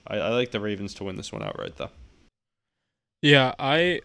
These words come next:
Speaker 2: I'm looking right now at the spread. I think it's, uh, Bengals minus three, minus one twenty on FanDuel. So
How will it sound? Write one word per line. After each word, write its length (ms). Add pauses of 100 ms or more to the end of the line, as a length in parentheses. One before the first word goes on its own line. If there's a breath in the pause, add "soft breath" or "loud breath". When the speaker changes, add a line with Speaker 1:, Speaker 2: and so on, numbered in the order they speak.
(160)
Speaker 2:
I'm 200
looking 260
right 200
now 180
at 80
the 80
spread. 320
I 80
think 240
it's, 260
uh, 160
Bengals 420
minus 380
three, 300
minus 380
one 120
twenty 420
on 140
FanDuel. 480
So 380